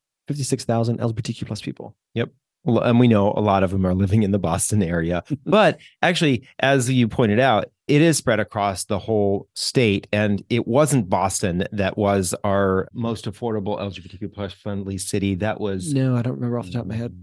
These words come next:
Speaker 2: Worcester.
Speaker 1: Worcester. Yeah,
Speaker 2: Worcester.
Speaker 1: that's right.
Speaker 2: Yeah. All right. Now we're gonna move to a state that, again, is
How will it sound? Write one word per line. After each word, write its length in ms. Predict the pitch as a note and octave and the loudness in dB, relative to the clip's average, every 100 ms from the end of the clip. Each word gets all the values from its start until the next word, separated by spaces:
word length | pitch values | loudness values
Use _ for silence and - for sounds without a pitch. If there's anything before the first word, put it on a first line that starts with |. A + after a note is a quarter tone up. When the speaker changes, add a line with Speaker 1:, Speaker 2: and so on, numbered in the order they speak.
| F#2 | -14
Speaker 2:
Worcester. 640 | G2 C3+ B2+ - G2 E2 - _ _ _ - | -4 -2 -2 -4 -6 -6 -8 _ _ _ 2
Speaker 1:
Worcester. 480 | D#3+ F#3+ - G#2 - | 4 4 2 -6 -2
Yeah, 120 | C3 | 2
Speaker 2:
Worcester. 320 | C#3 B2+ - | 2 2 0
Speaker 1:
that's 100 | F2+ | -2
right. 100 | E2+ - - | -2 -8 -8
Speaker 2:
Yeah. 340 | G#2+ G#2 F#2 F2+ - _ _ _ - | -4 -2 -4 -10 -16 _ _ _ -2
All 140 | D#3 | 2
right. 340 | D#3+ D3 B2 - _ _ C3+ | 4 2 0 -6 _ _ 0
Now 180 | E3 | 2
we're 60 | G#3+ | 4
gonna 160 | C4 A3+ | 4 4
move 320 | F3+ F3 D#3 | 4 4 2
to 140 | E3+ | 2
a 60 | D3 | 2
state 380 | - D3 C#3+ C#3 | 4 4 4 4
that, 220 | B2+ - | 2 2
again, 400 | C3 B2 C3+ C3 | 0 2 4 4
is 400 | C3+ B2+ A2 - | 2 0 0 -2